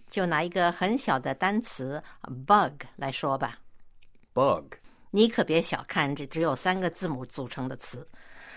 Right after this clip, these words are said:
Speaker 1: 它还挺忙，在各处起的作用还不小。Bug 这个词最普遍的解释是小虫子，可是除此之外，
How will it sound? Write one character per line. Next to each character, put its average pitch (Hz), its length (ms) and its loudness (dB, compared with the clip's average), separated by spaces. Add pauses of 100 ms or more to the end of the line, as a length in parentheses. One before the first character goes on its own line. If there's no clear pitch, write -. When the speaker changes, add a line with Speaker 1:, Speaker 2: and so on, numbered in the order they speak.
(120)
Speaker 1:
它 277 240 8
还 208 240 0
挺 151 240 -4
忙， 131 480 -4
在 196 180 0
各 202 200 0
处 196 120 -8
起 - 200 -6
的 127 100 -4
作 233 240 -2
用 139 180 -4
还 156 160 -4
不 - 140 -10
小。 - 260 -8 (840)
Bug 220 440 6 (120)
这 - 100 -4
个 156 120 -2
词 139 400 -4
最 247 220 4
普 139 340 -6
遍 226 200 2
的 139 260 0
解 131 220 -4
释 - 160 -6
是 127 420 -6
小 - 300 -2
虫 143 380 -6
子， 196 220 -6 (760)
可 226 140 6
是 254 420 6
除 277 220 0
此 277 180 -2
之 277 160 -4
外， 285 400 -2